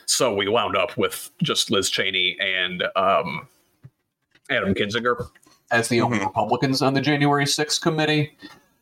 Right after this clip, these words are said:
Speaker 1: Um, but, <laughs> so, um,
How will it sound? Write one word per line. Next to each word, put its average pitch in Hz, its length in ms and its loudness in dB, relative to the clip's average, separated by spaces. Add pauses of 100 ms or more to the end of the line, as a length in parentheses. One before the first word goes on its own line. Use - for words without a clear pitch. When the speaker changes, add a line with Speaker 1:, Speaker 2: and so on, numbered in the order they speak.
(320)
Speaker 1:
Um, 117 520 6 (1300)
but, - 560 0 (160)
<laughs> - 180 -20
so, - 680 0 (640)
um, 123 440 4